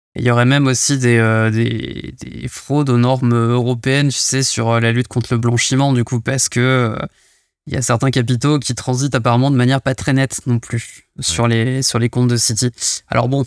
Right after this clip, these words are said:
Speaker 1: c'est un peu le problème quand tu, euh, quand tu fais rentrer les Émirats dans, dans des clubs de foot, mais, euh, toujours est-il que, ouais, ça, ça pose, euh, sacrément question.
Speaker 2: Mais, euh, là, moi, ce que, ce que je me dis quand je, je vois tout ça, c'est que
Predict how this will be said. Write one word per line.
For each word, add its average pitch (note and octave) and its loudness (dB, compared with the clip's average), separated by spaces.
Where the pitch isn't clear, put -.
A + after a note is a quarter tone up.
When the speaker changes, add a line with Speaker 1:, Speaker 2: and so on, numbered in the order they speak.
Speaker 1:
c'est - -6
un B2 -4
peu C3 0
le B2 0
problème C3+ 0
quand A#2 0
tu, A2 -2
euh, D2+ -4
quand A#2 -2
tu - -8
fais - -2
rentrer A#2 0
les A#2+ 2
Émirats B2 4
dans, A2+ -2
dans - -4
des B2+ -2
clubs B2+ -2
de C3+ 2
foot, - -4
mais, A#2+ 2
euh, A#2 -2
toujours A#2+ -2
est-il C#3+ 0
que, - -2
ouais, C3 2
ça, - -6
ça A#2+ -4
pose, B2+ 0
euh, A#2+ 2
sacrément B2 2
question. B2 -2
Speaker 2:
Mais, A#2 0
euh, F2+ -4
là, C2 -10
moi, A#2 0
ce - -6
que, E2+ -4
ce - -20
que F#2 -6
je E2 -6
me F2+ -2
dis A#2+ -6
quand F#2+ -4
je, D#2+ -6
je D#2+ -8
vois F#2 -2
tout - -12
ça, C#3 -2
c'est F#2+ -2
que - -12